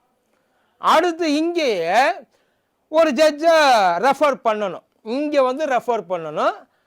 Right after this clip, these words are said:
அதுக்கு ரெண்டு பேரை வந்து, ஒருத்தரை வந்து அந்த குரூப் இருக்கு இல்லையா, அவங்க ரெஃபர் பண்ணாங்க. அஹ், அதான் இவங்களை வந்து நீங்க போடலாம், ஜான் சத்யன்னு சொல்லிட்டு அவரை நீங்க போடலாம், ஹைகோர்ட் ஜட்ஜா போடலாம், தப்பு இல்ல.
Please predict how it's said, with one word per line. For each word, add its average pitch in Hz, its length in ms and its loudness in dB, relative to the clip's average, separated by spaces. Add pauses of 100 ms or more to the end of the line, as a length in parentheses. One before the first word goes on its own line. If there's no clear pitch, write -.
(160)
அதுக்கு 294 380 0
ரெண்டு 311 380 -2
பேரை 311 300 2
வந்து, 269 220 -4
ஒருத்தரை 311 400 2
வந்து 302 280 -2 (480)
அந்த 269 280 -2 (100)
குரூப் 294 320 -4
இருக்கு 254 220 -4
இல்லையா, 254 260 2
அவங்க 285 340 0
ரெஃபர் 240 360 -2
பண்ணாங்க. 180 360 -6 (180)
அஹ், 196 280 -2 (100)
அதான் 240 260 2
இவங்களை 220 340 -4
வந்து 262 160 -8
நீங்க 202 220 -6
போடலாம், 175 480 -6
ஜான் 208 300 -2
சத்யன்னு 180 400 -10
சொல்லிட்டு 151 280 -2 (420)
அவரை 220 280 0
நீங்க 190 220 -4
போடலாம், 220 580 0
ஹைகோர்ட் 214 480 -4
ஜட்ஜா 175 280 -6
போடலாம், 170 320 -8
தப்பு 165 380 -10
இல்ல. 123 180 -16